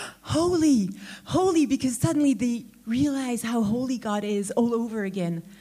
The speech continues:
how wonderful the Alps are. But, so I think we will never be bored of worshiping, uh, the Lord when we were, will be in heaven. So that's just a, a s-, side note.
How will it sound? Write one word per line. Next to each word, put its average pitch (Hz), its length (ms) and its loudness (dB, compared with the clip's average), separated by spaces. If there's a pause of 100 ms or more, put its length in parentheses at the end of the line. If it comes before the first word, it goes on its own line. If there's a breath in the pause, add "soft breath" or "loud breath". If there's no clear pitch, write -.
(140)
how 208 100 -2
wonderful 214 380 -2
the 202 220 -4
Alps 220 300 -8
are. 165 320 -8 (600 soft breath)
But, - 280 0
so 233 160 -2
I 269 140 4
think 240 520 -4
we 247 100 -2
will 247 140 0
never 220 220 2
be 190 140 -4
bored 175 300 0
of 175 140 -4
worshiping, 175 640 -2 (380 loud breath)
uh, 180 220 0 (420)
the 185 200 0
Lord 180 480 -2
when 180 200 2
we 190 140 2
were, 175 280 0 (120)
will 190 140 -6
be 175 200 -6
in 180 100 -4
heaven. 160 440 -8
So - 160 -10
that's 175 180 -2
just 190 220 -4
a, 170 180 0 (540 loud breath)
a - 40 -10
s-, - 240 -8 (220)
side 170 340 -2
note. 156 400 -4